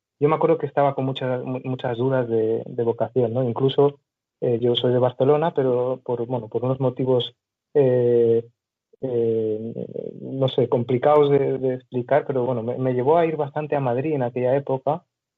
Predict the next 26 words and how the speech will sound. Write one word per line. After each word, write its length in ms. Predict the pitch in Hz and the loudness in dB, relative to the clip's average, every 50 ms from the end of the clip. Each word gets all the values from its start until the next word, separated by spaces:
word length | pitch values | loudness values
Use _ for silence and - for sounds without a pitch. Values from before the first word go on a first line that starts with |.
| _ _ | _ _
y 80 | - 131 | -6 -4
me 360 | 123 120 120 117 117 123 123 | -2 -2 -2 -2 0 0 0
apoyé 300 | 123 123 120 123 127 131 | 0 2 2 2 2 2
mucho 240 | 139 139 135 - 135 | 2 0 0 0 -2
en 80 | 127 | -2
dos 180 | 123 123 120 - | 0 0 0 0
sacerdotes, 680 | 131 120 - 123 117 117 135 143 143 - 160 175 180 - | 0 0 2 2 2 2 2 0 0 0 -2 -2 -2 -4
eh, 500 | - 127 120 117 117 117 120 123 127 123 123 - | -6 -4 -2 -2 0 -2 -2 -2 -4 -6 -6 -2
padre 480 | 131 127 127 127 127 127 123 123 123 - _ _ _ _ _ - - - - | 0 0 0 0 0 -2 -2 -4 -4 -8 _ _ _ _ _ -14 -10 -6 -4
Antonio 640 | 123 120 120 120 143 143 156 160 175 196 214 240 - _ _ _ _ _ - | -2 -2 0 2 2 2 4 4 2 2 0 -2 -8 _ _ _ _ _ -4
y 60 | 131 | -2
padre 220 | 131 139 131 127 123 | 2 4 4 6 6
Alberto, 300 | 120 120 139 143 165 147 | 6 4 4 4 2 2
que 60 | 135 | 2
son 160 | - 123 120 | 2 0 -2
de 80 | 120 113 | -2 -2
Getafe, 540 | 117 113 - 139 139 143 - 147 160 180 - _ _ _ _ _ _ _ _ _ _ | -2 0 0 0 0 0 0 -2 -2 -2 -6 _ _ _ _ _ _ _ _ _ _
y 240 | 139 135 135 131 127 | -6 -2 0 0 2
me 80 | 131 127 | 2 2
acuerdo 320 | 120 - 131 135 143 143 | 2 2 2 2 2 2
pues 140 | 147 143 - | 2 -2 -2
que, 420 | - 139 123 117 113 110 110 117 - 127 | -2 -2 0 0 0 0 0 -2 -4 -6
bueno, 200 | 127 123 110 117 | -8 -8 -8 -6
pues 160 | - 120 117 | -4 -4 -2
me, 180 | 123 120 120 - | -2 -2 -2 -2
me, 500 | 127 127 120 123 127 135 135 - - | -2 -4 -4 -6 -8 -8 -6 -6 -6